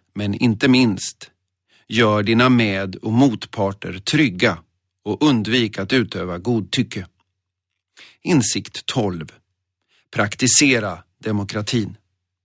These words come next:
Det är sällsynt att saker och ting helt fungerar som de ska, men det är också sällsynt att det totalt havererar.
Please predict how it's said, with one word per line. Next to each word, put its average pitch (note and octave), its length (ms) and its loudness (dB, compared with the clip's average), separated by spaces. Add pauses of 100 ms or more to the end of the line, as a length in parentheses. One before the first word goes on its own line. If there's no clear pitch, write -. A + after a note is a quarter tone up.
(760)
Det C3+ 220 2
är G#2 60 2
sällsynt C3 760 4
att A2+ 140 0
saker G#2 440 0
och B2+ 100 -2
ting G#2 200 2
helt A#2+ 380 2
fungerar G2 560 0
som G#2 260 -2
de A#2+ 180 2
ska, A2 400 0 (540)
men B2 160 4
det D3 200 4
är G#2 60 -2
också G2+ 300 -2
sällsynt G2+ 760 2
att G2+ 120 -4
det A2 100 -4
totalt G2 580 -6
havererar. G#2+ 760 -2